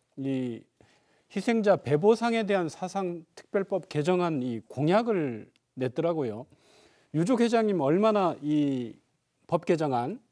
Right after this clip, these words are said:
이십 대 국회하고 이십일 대 국회에서 좀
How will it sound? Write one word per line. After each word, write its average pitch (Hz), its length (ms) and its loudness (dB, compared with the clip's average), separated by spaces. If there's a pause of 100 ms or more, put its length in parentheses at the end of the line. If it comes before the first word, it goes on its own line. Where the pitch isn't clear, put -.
(220)
이십 170 320 -4
대 185 80 2
국회하고 165 500 -2
이십일 156 400 0
대 147 200 0
국회에서 135 960 -4
좀 107 380 -10